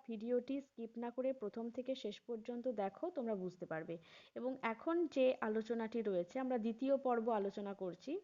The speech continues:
অর্থাৎ, আহ, আগের যে আলোচনা হয়েছে তার পরবর্তী অংশ থেকে শেষ পর্যন্ত অংশ। তো ভিডিওটি স্কিপ না করে প্রথম থেকে শেষ পর্যন্ত দেখতে থাকো,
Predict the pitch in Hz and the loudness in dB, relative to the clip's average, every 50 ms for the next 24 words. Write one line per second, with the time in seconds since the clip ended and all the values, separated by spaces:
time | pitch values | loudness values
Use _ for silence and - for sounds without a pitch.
0 | - - 214 208 - 233 233 226 233 - - - - - - - - 220 208 202 | -6 -8 -8 -4 -4 -4 -4 -4 -8 -16 -20 -20 -20 -20 -18 -12 -8 -6 -4 -4
1 | 202 202 196 - - _ _ _ _ - 220 220 233 247 240 214 - 247 240 233 | -2 -4 -4 -6 -8 _ _ _ _ -2 0 2 4 2 2 2 2 0 0 0
2 | - _ _ - 226 220 220 220 233 226 226 233 240 240 240 - 427 427 330 247 | -2 _ _ -6 -4 -4 -2 -2 -2 -4 -2 -2 -2 -2 -2 -2 0 2 4 4
3 | 226 226 - 226 214 214 214 202 214 208 - - 226 214 214 190 - 226 226 - | 4 4 2 2 4 4 2 2 0 -2 -2 -4 -6 -6 -6 -6 -6 -6 -6 -4
4 | 254 - 339 - - 233 220 - - - 214 202 185 - 196 190 185 190 190 180 | -4 -4 -2 -2 -2 -4 -4 -6 -8 -6 -6 -6 -4 -6 -6 -6 -4 -4 -4 -4
5 | 175 180 175 - 247 311 320 - _ _ _ - - - _ _ - 240 220 233 | -4 -6 -6 -4 -4 -6 -6 -8 _ _ _ -20 -20 -20 _ _ -4 -2 -2 -2
6 | 226 226 247 247 247 262 254 254 - - 277 285 285 - 294 311 302 - 320 311 | 0 2 2 2 2 2 -2 -2 -4 -6 -6 -6 -4 -4 -4 -4 -2 0 0 0
7 | 339 339 - 254 233 226 233 233 226 220 226 214 240 226 - 202 196 - - - | 0 0 -2 -4 -6 -6 -6 -6 -4 -4 -4 -4 -4 -4 -4 -6 -8 -8 -8 -10
8 | 214 208 196 - 214 214 208 214 202 185 185 180 - - 233 - 254 254 247 - | -10 -8 -6 -6 -8 -6 -4 -4 -4 -4 -6 -6 -6 -8 -6 -4 -6 -4 -2 -2
9 | 339 392 | -2 -2